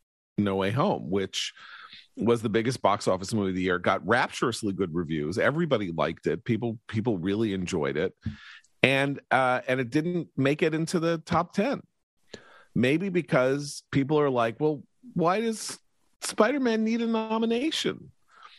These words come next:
Like, what does it need to be recognized for? It's, it's the only movie that's gonna make two billion dollars this year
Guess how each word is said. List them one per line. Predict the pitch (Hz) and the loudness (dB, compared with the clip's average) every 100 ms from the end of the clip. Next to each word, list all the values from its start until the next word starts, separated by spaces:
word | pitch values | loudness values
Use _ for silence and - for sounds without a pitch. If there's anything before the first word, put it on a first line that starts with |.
| - - _ _ | -20 -20 _ _
Like, | 156 180 180 175 | 0 2 2 2
what | 190 | 2
does | 240 247 | 2 -2
it | 220 | -2
need | 233 220 | -2 0
to | |
be | 226 | 0
recognized | 208 240 254 269 202 143 - | 2 0 -2 -2 0 0 0
for? | - 117 110 | 0 2 2
It's, | 113 139 - 123 | -2 -8 -6 -4
it's | 151 - | -2 2
the | 175 | 2
only | 196 214 | 2 2
movie | 202 220 214 | 0 0 0
that's | 185 165 | -2 0
gonna | 185 170 | 0 0
make | 175 180 - | 0 -2 -2
two | 190 | 0
billion | 185 180 180 | 2 2 0
dollars | 180 208 262 147 | 0 0 0 -2
this | 110 101 - | -4 -4 -2
year | 101 98 113 | 0 2 0